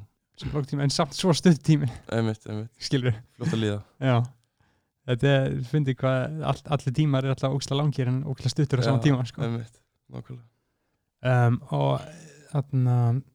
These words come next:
Speaker 1: líður núna eins og sért, eins og kunnir allt sem að þú vilt kunna?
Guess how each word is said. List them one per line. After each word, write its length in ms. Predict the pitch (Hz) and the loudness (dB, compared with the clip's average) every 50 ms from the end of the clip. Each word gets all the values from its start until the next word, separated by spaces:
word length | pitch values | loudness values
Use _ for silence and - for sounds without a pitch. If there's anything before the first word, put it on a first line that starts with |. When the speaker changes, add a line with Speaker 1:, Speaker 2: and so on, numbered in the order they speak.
| _ _ _ _ _ _ _ _ _ _ _ _ _ _ _ _ _ _ _ - | _ _ _ _ _ _ _ _ _ _ _ _ _ _ _ _ _ _ _ -4
Speaker 1:
líður 360 | 147 135 151 165 160 151 139 | -2 2 4 4 6 6 6
núna 260 | 139 160 190 196 180 | 6 4 4 4 4
eins 100 | 160 139 | 2 2
og 80 | - - | 0 0
sért, 440 | 156 160 151 - - _ _ - 196 | -2 -2 -2 -4 -10 _ _ -12 -6
eins 200 | 165 147 135 - | -6 -4 -2 0
og 360 | 147 143 139 139 135 135 135 - _ _ _ _ _ _ _ _ _ _ _ _ _ _ _ _ _ _ _ - | 2 2 2 2 2 2 0 -2 _ _ _ _ _ _ _ _ _ _ _ _ _ _ _ _ _ _ _ 4
kunnir 340 | - 175 196 196 180 143 - - - - _ _ | 6 6 6 6 4 2 0 -2 -10 -20 _ _
allt 460 | - 165 160 - - - - - - - _ _ _ _ _ _ _ _ _ _ _ _ _ _ _ _ _ - - | -8 -8 -8 -8 -10 -16 -18 -20 -20 -20 _ _ _ _ _ _ _ _ _ _ _ _ _ _ _ _ _ -6 -2
sem 200 | - 143 143 143 | 0 2 2 2
að 280 | 135 131 131 131 - - _ _ _ _ _ _ _ _ - | 2 2 0 -2 -4 -8 _ _ _ _ _ _ _ _ 0
þú 80 | 143 147 | 2 2
vilt 140 | 151 - - | 2 2 0
kunna? 220 | 170 151 123 - | 0 0 -2 -4